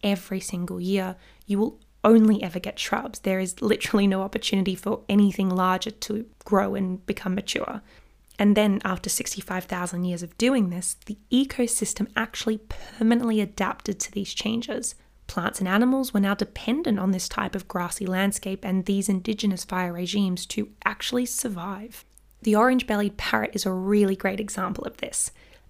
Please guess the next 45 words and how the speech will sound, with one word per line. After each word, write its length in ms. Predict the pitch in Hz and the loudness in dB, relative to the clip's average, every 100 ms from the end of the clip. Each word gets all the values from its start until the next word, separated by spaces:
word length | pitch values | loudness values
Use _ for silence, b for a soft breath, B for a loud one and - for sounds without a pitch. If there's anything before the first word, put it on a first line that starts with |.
| - | 0
Early 240 | 208 220 | 2 4
in 80 | 214 | 4
the 80 | 202 | 4
breeding 400 | 208 214 220 214 | 4 4 4 2
season, 380 | - 214 208 190 | 0 0 2 0
they 100 | 185 | 0
need 260 | 185 185 - | -2 -4 -4
areas 320 | 202 202 196 | -2 0 -2
that 200 | 196 262 | -6 -6
were 80 | 196 | -6
burnt 440 | 180 196 185 180 | -4 -4 -4 -6
about 400 | 185 196 202 - | -6 -4 -6 -4
seven 400 | - - 208 208 | -4 -2 0 0
to 80 | 208 | 0
fifteen 600 | - 214 - - 196 185 | -2 -4 -2 -4 -2 0
years 260 | 185 185 190 | -2 -4 -6
earlier 440 | - 196 247 247 208 B B B | -6 -6 -6 -8 -10 B B B
and 140 | 208 | 2
where 160 | 202 202 | 4 2
there's 240 | 196 190 180 - | 0 -4 -8 -4
this 260 | 208 - - | -2 -2 2
really 220 | 208 202 | 4 4
medium 560 | 190 196 202 202 196 | 4 4 4 4 2
sort 240 | 190 - 202 | 0 -2 -2
of 200 | 185 - | -4 -6
dense 320 | - 175 214 | -4 -4 -4
shrubs. 580 | - - - - - - - b b b _ _ | -2 0 -2 -4 -6 -8 -8 b b b _ _
But 100 | - | -4
then 460 | 196 196 190 185 208 | 2 4 4 0 -2
in 200 | - 196 | 0 2
the 80 | 180 | 4
mid-breeding 640 | 190 320 - 185 170 175 170 | 4 2 -2 -8 -6 -8 -6
season, 500 | - 190 175 190 190 | -8 -6 -4 -2 0
they 140 | 196 | -2
seek 360 | - - 240 - | -4 -4 -4 -2
out 120 | 240 - | -6 -2
areas 320 | 208 202 190 | -2 -2 -2
that 140 | 254 | -4
were 80 | 208 | -6
burnt 400 | 180 185 185 - | -6 -4 -4 -6
three 220 | - 202 | -10 -6
to 60 | 190 | -6
five 420 | - 240 285 302 | 2 4 4 0
years 200 | 190 170 | -8 -8
ago, 140 | 226 | -10